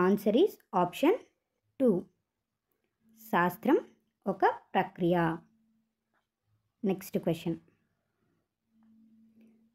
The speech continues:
క్రింది వానిలో యథార్థానికి ఉదాహరణ. ఆప్షన్స్: F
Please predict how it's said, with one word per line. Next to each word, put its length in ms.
క్రింది 380
వానిలో 460
యథార్థానికి 800
ఉదాహరణ. 540
ఆప్షన్స్: 500
F 160